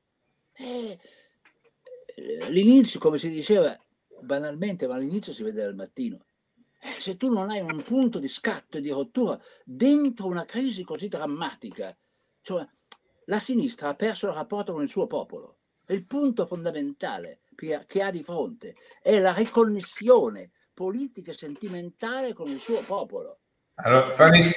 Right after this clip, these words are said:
Speaker 2: fammi chiedere quale mattino ha il centro, perché Follini, come dire, da quelle parti ha sempre abitato.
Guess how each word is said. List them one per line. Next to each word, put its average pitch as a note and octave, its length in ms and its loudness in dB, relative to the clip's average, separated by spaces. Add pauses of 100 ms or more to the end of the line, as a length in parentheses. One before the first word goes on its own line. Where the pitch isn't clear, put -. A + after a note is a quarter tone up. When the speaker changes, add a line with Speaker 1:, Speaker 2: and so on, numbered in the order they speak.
Speaker 2:
fammi E3+ 280 12
chiedere F3+ 500 12
quale D#3 220 12
mattino D3+ 520 10
ha D3+ 200 12
il C3+ 200 6
centro, G#2+ 600 2
perché G#2+ 380 -4
Follini, B2 580 0
come A2 260 0
dire, A2 460 4
da G#2+ 160 0
quelle A2 260 4
parti A#2 320 10
ha G#2+ 60 6
sempre A2 340 4
abitato. G2 880 4